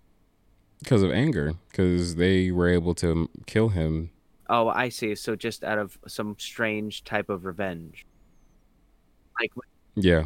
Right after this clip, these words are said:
Speaker 1: like, out of spite. Like, this, this planet has to be
Speaker 2: like
Speaker 1: eradicated.
Speaker 2: Thanos Endgame style when he comes back.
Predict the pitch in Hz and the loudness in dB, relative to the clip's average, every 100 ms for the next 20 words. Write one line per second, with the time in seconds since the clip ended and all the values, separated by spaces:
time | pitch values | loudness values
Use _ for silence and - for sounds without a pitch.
0 | 82 87 82 82 - - 78 69 82 82 | -2 -2 2 2 2 0 -2 -2 -2 0
1 | 87 87 - 92 - 98 87 85 85 85 | 0 0 -2 -4 0 0 2 2 0 -2
2 | 80 76 76 85 123 117 117 107 98 - | -2 0 0 0 -2 -2 -2 -6 -10 -12
3 | - - - 113 113 110 104 95 - 95 | -16 -18 -10 -8 -6 -4 -6 -6 -10 -8
4 | 85 76 60 - _ _ _ _ _ _ | -8 -10 -14 -18 _ _ _ _ _ _
5 | _ _ 98 95 107 98 95 95 85 | _ _ -12 -10 -10 -12 -10 -8 -8